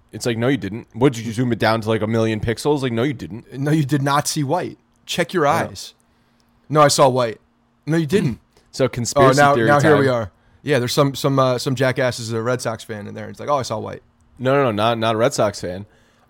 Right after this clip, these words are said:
Speaker 1: Um,
Speaker 2: A Mets fan
Speaker 1: umpires,
Speaker 2: because they're just trolling us at this point?
Speaker 1: umpires have been getting a bad rap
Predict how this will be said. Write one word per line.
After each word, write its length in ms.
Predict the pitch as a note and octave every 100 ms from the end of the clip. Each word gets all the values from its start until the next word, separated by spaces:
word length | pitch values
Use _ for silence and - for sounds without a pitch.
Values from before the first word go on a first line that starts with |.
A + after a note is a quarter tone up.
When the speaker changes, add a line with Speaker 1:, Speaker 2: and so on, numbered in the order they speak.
| -
Speaker 1:
Um, 560 | G#2+ G#2 G2+ G2 F#2+ - _ _ _
Speaker 2:
A 80 | B2
Mets 220 | B2 C#3
fan 80 | C#3
Speaker 1:
umpires, 160 | C#3 D#3
Speaker 2:
because 220 | D3 C3+
they're 100 | C#3
just 180 | B2+ B2
trolling 360 | B2+ B2 C3+
us 120 | C#3+
at 80 | D#3+
this 120 | D3+
point? 260 | - E3+ F3 - _
Speaker 1:
umpires 400 | C#3 C3 C#3 C#3+
have 60 | A#2+
been 100 | C3
getting 220 | B2 B2+
a 40 | A#2
bad 280 | A#2 C3
rap 380 | B2 A#2 - -